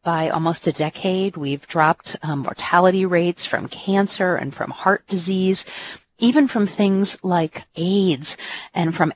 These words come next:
accidents. And we've done huge amounts of research, developments of medications, developments of evidence-based care and algorithms, and, and so really delivered great things for the country.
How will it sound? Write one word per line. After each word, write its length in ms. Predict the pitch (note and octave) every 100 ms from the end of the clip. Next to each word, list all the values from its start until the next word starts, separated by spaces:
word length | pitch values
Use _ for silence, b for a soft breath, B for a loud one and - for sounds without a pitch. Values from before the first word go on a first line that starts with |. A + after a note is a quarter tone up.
| -
accidents. 760 | F#3 G3+ - F3+ C#3+ - - -
And 220 | G3+ F#3+
we've 320 | - A3+ A3
done 300 | - A3 G#3+ -
huge 380 | - - D4+ D#4
amounts 280 | C4+ G#3
of 120 | E3+ E3+
research, 480 | A3+ A#3+ G#3 F3+
developments 560 | - F#3+ G#3 A3 G3 -
of 80 | F3
medications, 800 | E3 G3 - - A#3+ - F3+ -
developments 640 | D#3+ F3+ G3+ - F#3+ F3+
of 160 | E3 D#3 B B _
evidence-based 640 | A3+ A3+ A3+ G#3+ G3 F#3+ -
care 320 | - A3 G3
and 120 | D3+
algorithms, 520 | - A3+ A3+ F3 F3 B B B B -
and, 160 | A3+ -
and 180 | A#3 A3+
so 200 | - B3
really 480 | G#3 A#3+ D#4 E4+ F4+
delivered 500 | C#4 G#3 G3 F#3+ F3
great 380 | F3+ G3 A#3+ -
things 400 | - G#3+ G3 -
for 160 | G3
the 60 | F#3
country. 560 | - G3 - C#3+ -